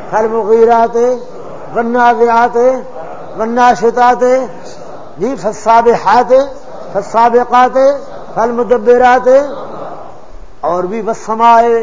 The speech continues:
ذات البروج"، ہے نہیں ہے؟ "والارض ذات الصدع"، ہے نہیں ہے؟ ساری قسمیں ہیں۔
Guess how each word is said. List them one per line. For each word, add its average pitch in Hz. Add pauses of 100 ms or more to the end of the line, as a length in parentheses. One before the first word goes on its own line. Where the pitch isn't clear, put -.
(400)
ذات 226
البروج"، 226 (760)
ہے 254
نہیں 277
ہے؟ 196 (420)
"والارض 226
ذات 233
الصدع"، 233 (1600)
ہے 240
نہیں 262
ہے؟ 190 (380)
ساری 247
قسمیں 185
ہیں۔ 123